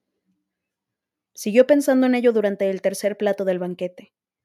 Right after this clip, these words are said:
hasta que alguien en el centro de la mesa hizo otro brindis.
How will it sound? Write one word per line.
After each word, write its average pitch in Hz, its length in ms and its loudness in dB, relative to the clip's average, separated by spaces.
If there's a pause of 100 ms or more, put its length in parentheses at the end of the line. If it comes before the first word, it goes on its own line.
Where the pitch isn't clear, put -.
(220)
hasta - 220 -10
que 190 160 -2
alguien 208 260 0
en 220 100 -2
el 202 80 -6
centro 208 320 -6
de 208 80 -2
la 190 120 -2
mesa 202 360 -6
hizo 190 300 -6
otro 185 240 -6
brindis. 190 500 -10